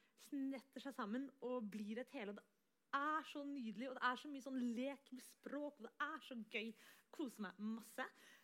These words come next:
Eh, Sadie Smith har jeg ikke lest, men hun har også skrevet egentlig da korona-essays. Eh, hvor hun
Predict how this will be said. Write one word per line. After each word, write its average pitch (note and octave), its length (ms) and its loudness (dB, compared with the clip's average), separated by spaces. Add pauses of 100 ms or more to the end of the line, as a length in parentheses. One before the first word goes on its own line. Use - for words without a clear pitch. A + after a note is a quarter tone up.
(180)
Eh, D4+ 320 2
Sadie D4 320 0
Smith A4 260 0
har E4 120 6
jeg D#4+ 100 2
ikke D#4+ 160 -2
lest, A#4+ 240 -4 (200)
men F4 120 0
hun F4+ 140 0
har F#4 100 -2
også G#4 140 -8
skrevet C#4+ 240 -2 (120)
egentlig A#3+ 220 0
da B3+ 140 0 (240)
korona-essays. G#3+ 680 -6 (480)
Eh, F4 420 -2
hvor D#4+ 140 -4
hun E4 40 -8